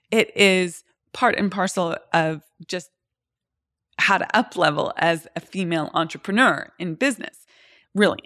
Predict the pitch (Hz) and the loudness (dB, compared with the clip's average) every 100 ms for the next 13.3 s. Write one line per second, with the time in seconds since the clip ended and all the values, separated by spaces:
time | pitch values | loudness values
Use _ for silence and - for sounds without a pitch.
0 | - 190 73 64 _ _ _ _ _ _ | -2 -2 -4 -14 _ _ _ _ _ _
1 | _ - 269 254 240 - 175 190 196 196 | _ 0 2 4 2 -4 0 4 4 2
2 | - - 285 262 180 160 - - 151 - | -8 0 4 4 4 -2 -2 4 4 4
3 | 156 196 240 - _ _ _ _ _ - | 2 2 -4 -12 _ _ _ _ _ -6
4 | 233 202 185 170 - _ _ _ _ - | 2 4 4 0 -12 _ _ _ _ -20
5 | - - 190 208 190 185 - - 240 190 | -20 -12 -4 2 4 4 0 -6 -4 0
6 | 190 175 175 196 226 240 226 - - 190 | 0 0 -2 -2 2 2 2 0 -2 -6
7 | 180 - 285 247 - 156 - 185 208 202 | -4 0 0 0 -4 -10 -8 -6 -6 -6
8 | - 180 180 180 165 - - - _ - | 2 4 6 4 2 -4 -20 -20 _ 2
9 | 208 208 190 202 190 160 - 175 165 - | 4 6 4 2 0 -4 2 2 2 -6
10 | - - - - 190 185 - 170 165 170 | -20 -20 -16 -6 -2 0 2 2 2 0
11 | 160 160 165 170 185 175 - 180 175 175 | -4 -4 -4 -4 -6 -8 0 2 2 0
12 | 170 175 180 175 208 - 226 202 202 202 | -4 2 4 4 2 0 -2 -2 2 4
13 | 233 - | 4 0